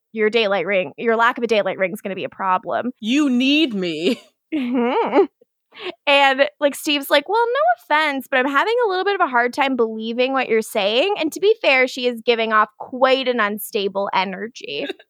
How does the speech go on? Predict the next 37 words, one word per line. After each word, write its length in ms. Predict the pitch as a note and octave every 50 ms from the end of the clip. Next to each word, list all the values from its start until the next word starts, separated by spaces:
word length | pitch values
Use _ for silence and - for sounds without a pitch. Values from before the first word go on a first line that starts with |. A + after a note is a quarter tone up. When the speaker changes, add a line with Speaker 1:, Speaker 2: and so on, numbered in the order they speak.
| _ _ _ _ _ _ _
Speaker 1:
Then 220 | - C4 D4 D#4 G4+
she 140 | G#4 - C#5+
changes 400 | - - C5 C5 B4+ C5 B4+ -
her 80 | - B4+ B4+ A#4+
name 160 | A4 A4 A4+ A4+
to 140 | - A4 - -
Tessa. 880 | - - C4 B3+ B3+ - - C#4+ C4+ C4 B3+ B3+ B3+ B3+ B3+ B3+ B3+ A3+ A#3 B3
This 220 | D4 D#4+ E4+ -
is 160 | G#4 G4 E4+ E4
very 260 | E4 E4+ E4 D#4 D4
confusing 640 | - - D#4 C#4 B3+ - A#3 A#3 A#3+ A#3 B3 A#3 A#3+ A3+
to 120 | - A#3+
me. 440 | A3+ A3+ A3 A3 G#3+ G#3+ G#3+ G#3+ A3
She 160 | - - B3
says 240 | - - A#3 A#3 A3+
it's 180 | A#3 A3 - -
more 180 | A#3 A3+ A3+
likely 360 | A3+ A3 G#3+ G#3+ - - A3+
to 40 | G#3+
be 120 | G#3+ A3+ A3+
found 260 | - A3 G#3+ G#3 G#3+
on 100 | G#3+ G#3+
a 40 | A3
souvenir 560 | - - A#3 A3 G#3 G#3+ G#3+ G#3+ G#3+ G#3 A3+
keychain. 720 | A3+ - C4 B3+ B3+ A#3 - - D4+ D4 D4 D4 D4 D4 - - - - - - - - -
I'm 600 | A#3 A#3 A3+ A3+ A3+ A3 A3 A3 A3 A3 A3 - _ _ _ D4
very 340 | D#4+ E4 D#4+ D#4 D#4 D4+
confused 520 | - - D4 C4+ A#3+ - A#3+ A3+ A3+ A3 -
by 140 | - A3 A3
this. 240 | A3 A3 G#3+ A3 - -
It, 100 | - A3+ - _ _ _ _ _
like, 100 | A#3 A#3 A3+
we 120 | B3 B3
talked 240 | - C#4+ B3+ B3+ -
about 140 | A#3+ G#3+ G3+
it 40 | G3
earlier. 560 | G3+ G3+ G3 G3+ G3+ G3 G3 F#3+ G3 G3